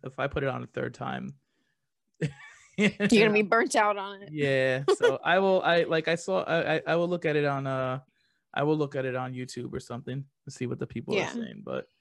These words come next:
Speaker 1: yeah, so we got two more episodes left.
Speaker 2: Yeah,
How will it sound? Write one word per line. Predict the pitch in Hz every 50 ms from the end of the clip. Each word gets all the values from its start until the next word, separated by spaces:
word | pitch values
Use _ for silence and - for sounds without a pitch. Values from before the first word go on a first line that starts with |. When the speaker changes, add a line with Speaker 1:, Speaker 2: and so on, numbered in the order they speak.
| _ _ _ _ _ _ _ _ _
Speaker 1:
yeah, | - - 240 240 233 190 170 -
so | - - - 147 143 147 143 143
we | 143 147 160
got | 156 160 151 139
two | - - 175 175
more | 180 180 -
episodes | - 175 - 180 170 - 175 175 175 170 165 151 151
left. | 156 180 185 170 - _ _ - - - _ _ _ _ _ _ _ _ _ _ _ _ _ _ _ _ _ _ _ _ _ _ _ - - - _ _ _ _ _ _ _ _ _ _ _ _ _ _ _ _ _ _ _ _
Speaker 2:
Yeah, | - - 226 226 226 226 226 226 214